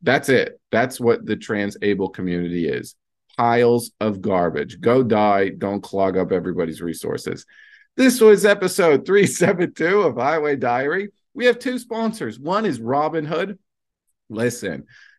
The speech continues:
take your finances into your own hands. You know, trade stocks with Robinhood.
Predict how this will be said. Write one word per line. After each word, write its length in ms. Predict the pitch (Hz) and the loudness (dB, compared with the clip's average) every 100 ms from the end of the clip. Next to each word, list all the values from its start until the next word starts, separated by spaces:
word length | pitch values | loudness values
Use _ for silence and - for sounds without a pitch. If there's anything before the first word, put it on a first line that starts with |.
| _ | _
take 260 | 233 247 | 2 2
your 120 | - - | 0 0
finances 720 | 131 143 143 139 135 139 120 | 2 2 2 0 0 -2 0
into 240 | 113 113 | -4 -2
your 200 | 101 98 | -2 -2
own 140 | 98 95 | -4 -6
hands. 420 | 98 95 73 127 | -4 -4 -6 -2
You 60 | |
know, 240 | 147 160 156 | 0 0 -4
trade 340 | - 170 196 | -4 -2 -2
stocks 360 | - 208 202 - | -2 -2 -2 -4
with 100 | 165 | -6
Robinhood. 680 | 165 196 220 165 101 78 | -2 -2 -2 -4 -4 -6